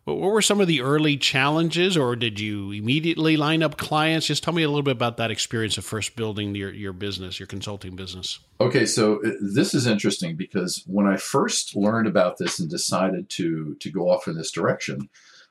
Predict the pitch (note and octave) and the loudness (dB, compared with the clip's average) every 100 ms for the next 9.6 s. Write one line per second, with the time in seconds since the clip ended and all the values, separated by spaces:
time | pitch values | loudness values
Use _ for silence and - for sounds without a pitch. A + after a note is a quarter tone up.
0 | - E3+ G#3 F3 C#3+ A2+ G#2 B2 B2 F#2 | -2 2 4 2 4 2 4 4 6 4
1 | F2+ - F2+ F2+ B2+ B2+ F#2 F#2 - G2+ | 2 -2 -2 0 0 2 2 2 2 0
2 | - - E2+ E2 - C#2+ - - D#2 - | 0 2 2 0 -6 -6 -2 2 2 2
3 | - - - G#2+ G2 G2 B2+ B2+ A#2 G2+ | -6 -8 -4 0 0 2 0 2 2 2
4 | G2+ F2+ G2 F2 G2 E2+ D#2+ D2+ _ _ | 2 0 2 2 0 -2 -4 -8 _ _
5 | _ _ _ - F#2+ F2 D3+ - - B2+ | _ _ _ -4 0 2 0 -2 0 4
6 | B2+ A#2+ G#2+ G2 - - - A2 F2+ D2+ | 4 4 2 2 -2 -10 -8 -2 -2 0
7 | F2+ G#2 - - G2 G2 - - - - | 0 -2 -2 2 2 2 -4 -4 -6 0
8 | G2 F#2+ F#2+ F2+ - G#2 F2 C#2+ G#2 F#2+ | 2 2 2 -2 -2 0 0 0 0 0
9 | G#2 E2 E2 - B1 | 0 -2 -4 -2 -2